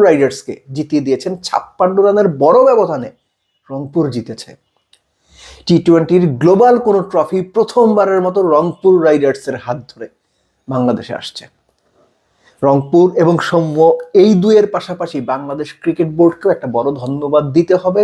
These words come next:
যে তিন ক্রিকেটারকে ফাইনাল খেলার যে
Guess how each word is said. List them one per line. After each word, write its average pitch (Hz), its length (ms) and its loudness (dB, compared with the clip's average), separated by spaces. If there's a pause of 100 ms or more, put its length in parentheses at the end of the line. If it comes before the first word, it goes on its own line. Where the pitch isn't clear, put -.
যে 208 80 2 (560)
তিন 233 140 4 (160)
ক্রিকেটারকে 156 600 0 (280)
ফাইনাল 196 360 2 (100)
খেলার 151 280 -4 (160)
যে 143 80 0